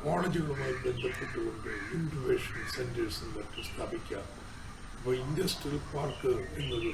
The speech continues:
സങ്കല്പം വ്യവസായ മന്ത്രി വെച്ചിട്ടുണ്ട്, വളരെ നല്ലതാണ് ഇതുപോലുള്ള കാര്യങ്ങൾ.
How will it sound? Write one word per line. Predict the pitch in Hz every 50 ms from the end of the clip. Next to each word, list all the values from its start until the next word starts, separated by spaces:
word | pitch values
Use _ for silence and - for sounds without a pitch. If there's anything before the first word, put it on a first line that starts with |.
| - -
സങ്കല്പം | 131 127 123 120 113 - - 127 110 - - - - - - - - - - - - -
വ്യവസായ | - 131 131 135 131 - - 156 143 139
മന്ത്രി | 135 123 117 - 113 113
വെച്ചിട്ടുണ്ട്, | 113 110 107 - - 110 101 - - 101 107 104 101 -
വളരെ | - - 147 160
നല്ലതാണ് | 156 - - 120 123 123 - - - - - - - - - - - - - - - - - -
ഇതുപോലുള്ള | - 147 151 156 151 143 127 113 113 113 110
കാര്യങ്ങൾ. | - - - - - - - 107 101